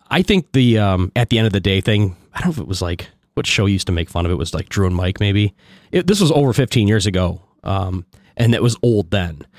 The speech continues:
So maybe before that, but I remember hearing it a lot around the time I completed, I had completed college, I think. And I, as I was handing my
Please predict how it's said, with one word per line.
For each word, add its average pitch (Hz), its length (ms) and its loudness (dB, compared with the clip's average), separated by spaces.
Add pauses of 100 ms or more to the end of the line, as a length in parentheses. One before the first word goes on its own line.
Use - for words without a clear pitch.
(180)
So 135 160 0
maybe 156 240 4
before 123 340 2
that, 113 260 2
but 110 100 0
I 117 100 2
remember 135 320 4
hearing 107 300 2
it 104 80 2
a 98 40 0
lot 101 360 0
around 101 280 2
the 95 60 0
time 101 400 0
I 90 360 -2 (180)
completed, 98 500 0 (640)
I 104 240 -4
had 107 180 -4
completed 98 360 -2
college, 92 420 -2
I 90 80 -2
think. 90 260 -6
And 95 240 -2 (1400)
I, 117 120 0
as 120 160 2
I 131 60 2
was 113 120 0
handing 123 280 2
my 98 180 2